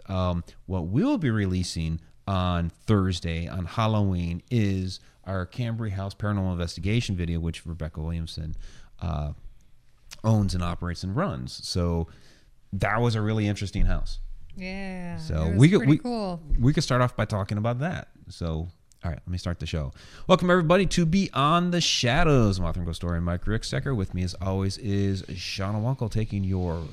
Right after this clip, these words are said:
Speaker 1: Halloween
Speaker 2: Mm.
Speaker 1: Paranormal Q and A, uh, questions tonight. <laughs> So,
Speaker 2: Yeah.
Speaker 1: um, but yeah, that was a really, really interesting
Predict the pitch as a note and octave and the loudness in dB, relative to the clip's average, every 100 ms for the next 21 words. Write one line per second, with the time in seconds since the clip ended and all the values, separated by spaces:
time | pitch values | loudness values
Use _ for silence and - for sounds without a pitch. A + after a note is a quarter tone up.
0 | - - D3+ D#3 D3+ C#3+ C#3 C3 B2+ B2 | -8 -2 2 4 4 4 4 4 4 4
1 | A2+ A2 G#2+ A2 - G2 F#2 E2+ - - | 2 0 2 2 0 0 0 -2 -4 -6
2 | - - - - F#2 F2 E2+ E2 F2 - | -6 -8 -8 -6 -4 -2 -2 -4 -6 0
3 | A#2 - G#2 - B2 A2+ F2+ - - - | 0 2 0 2 4 4 4 -2 10 12
4 | D#3+ - D#3 E3 D#3+ E3 F#3 F#3+ F#3+ C3 | 12 10 8 8 4 4 2 4 4 2
5 | G#2+ A2 A2+ A2+ A2+ G#2 - D#3 B3 C3 | 4 6 8 8 8 8 6 4 4 2
6 | F#2+ D#3+ F#3+ C#3 A#2+ A2+ A2 G#2 A2+ C3+ | 2 2 2 4 4 6 4 4 4 6
7 | C3 B2+ A#2 A2+ A2 G2+ G2 - F#2+ F#2 | 6 4 2 0 -2 -4 -4 -2 0 0
8 | F2+ | -2